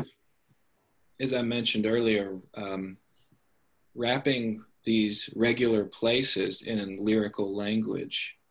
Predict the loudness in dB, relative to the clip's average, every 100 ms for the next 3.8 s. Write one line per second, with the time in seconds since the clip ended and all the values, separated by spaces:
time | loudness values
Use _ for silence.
0 | _ _ _ _ _ _ -4 -2 -2 -4
1 | -8 -14 -20 _ _ _ 2 4 4 2
2 | 2 2 2 4 0 0 -2 0 0 2
3 | 0 2 0 -2 2 4 2 -2